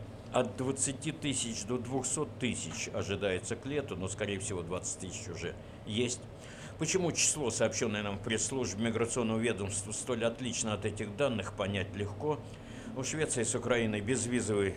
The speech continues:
режим, и украинцы могут жить здесь без регистрации до девяноста дней.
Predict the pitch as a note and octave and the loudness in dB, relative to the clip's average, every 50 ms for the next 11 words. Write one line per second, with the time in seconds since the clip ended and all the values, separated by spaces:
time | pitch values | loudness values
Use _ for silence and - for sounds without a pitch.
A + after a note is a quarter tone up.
0 | G2+ A2+ A2 A2 G#2+ A#2 A#2 A2+ - C3+ C#3+ D3+ D3+ C#3+ B2+ A#2+ A2+ A2 A2 A2 | 0 0 2 4 4 4 4 2 2 0 0 0 0 0 0 2 2 2 2 0
1 | G2 - B2+ B2 C3 C3+ C3 C3 - G#2+ G#2+ G#2+ F#2 G#2 F#2+ F2 G2+ A#2 G#2 F2+ | 0 2 4 4 4 4 2 0 0 0 2 2 0 0 -2 -2 -2 -2 -2 -2
2 | E2+ G2 F2+ E2+ E2+ F#2+ G#2 F#2 E2+ F#2 F#2+ F#2 G2 G2+ - - - A2+ A#2 A2+ | -4 -4 -6 -4 -4 -2 -2 -2 -2 -4 -4 -4 -4 -4 -2 0 2 4 4 4
3 | - - G#2 F#2 F#2 - G#2 G2+ F#2+ F2 F#2 F#2+ G2+ G2+ G2 F#2 - - G#2+ A2 | 2 0 -2 -2 0 0 0 0 0 0 0 0 0 0 0 -2 -2 -4 -4 -4
4 | A2 C3 D3+ D#3+ E3 D#3 D#3 | -2 -2 -2 0 0 0 0